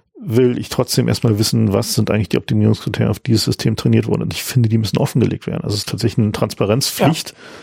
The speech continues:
Speaker 1: die, die man halt einfach, genauso wie man halt bei einer Chemieanlage offenlegen muss, was da irgendwie für Chemikalien drin ver-, verarbeitet werden, die möglicherweise die Umgebung beeinträchtigen können, müssen wir bei Machine Learning Systemen die Optimierungskriterien und im Zweifel sogar die Trainingssets öff-, offen haben.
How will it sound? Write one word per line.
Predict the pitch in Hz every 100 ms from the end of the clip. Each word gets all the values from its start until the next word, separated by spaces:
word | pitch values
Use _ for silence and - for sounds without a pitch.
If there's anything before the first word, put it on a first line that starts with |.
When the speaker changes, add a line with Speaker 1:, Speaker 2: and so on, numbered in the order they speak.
| - -
Speaker 1:
die, | 127 131
die | 123
man | 123 120
halt | 117 123
einfach, | 113 - 120 - - - _
genauso | 113 107 127 135
wie | 127 127
man | 117
halt | 117 -
bei | 110
einer | 107
Chemieanlage | - 120 147 139 131 123
offenlegen | 117 131 117 113 117
muss, | 113 117
was | 110
da | 120
irgendwie | 113 107
für | 110 113
Chemikalien | 110 101 135 185 143
drin | 110
ver-, | - 110 110
verarbeitet | - - 101 104 107 107
werden, | 107 107
die |
möglicherweise | 107 110 - 107 104
die | 104
Umgebung | 101 156 139
beeinträchtigen | 110 101 - 107 113 107
können, | - 127 - - - - _
müssen | 123 127 - 123
wir | 123 113
bei | 113
Machine | 104 - 135
Learning | 127 117
Systemen | 113 117 - 113 110
die | -
Optimierungskriterien | - 104 104 113 - 131 120 110
und | 113 123 143
im |
Zweifel | - 107 113
sogar | 107 107
die |
Trainingssets | 107 131 123 - 120 - - _ 120
öff-, | 107 -
offen | - - 101
haben. | - 110